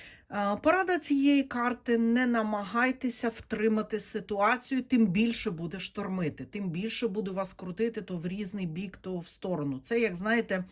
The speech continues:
а, ну, я навіть не знаю, як це пояснити. Тут буде дуже важко.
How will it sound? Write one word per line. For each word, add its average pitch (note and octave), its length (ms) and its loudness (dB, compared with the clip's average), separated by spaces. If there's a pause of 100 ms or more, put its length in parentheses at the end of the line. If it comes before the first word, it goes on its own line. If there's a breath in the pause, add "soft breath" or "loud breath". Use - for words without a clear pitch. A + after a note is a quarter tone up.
(580 loud breath)
а, E3+ 460 -2
ну, F3 360 -2
я A#3 180 0
навіть A3+ 260 -2
не A3 100 -4
знаю, A3 300 -4
як G3+ 160 -10
це - 120 -12
пояснити. F#3+ 640 -8
Тут A3 240 -8
буде A3+ 240 -2
дуже F3+ 480 0
важко. A#2+ 400 -8